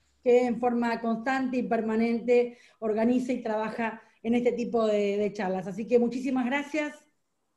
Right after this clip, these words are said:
a todos, a todas. Esperamos reencontrarnos prontamente.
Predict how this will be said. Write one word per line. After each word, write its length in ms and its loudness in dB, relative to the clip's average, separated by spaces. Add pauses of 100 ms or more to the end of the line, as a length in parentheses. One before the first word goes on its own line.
(120)
a 160 -10
todos, 320 2
a 140 -4
todas. 520 0 (380)
Esperamos 640 2
reencontrarnos 680 0
prontamente. 680 0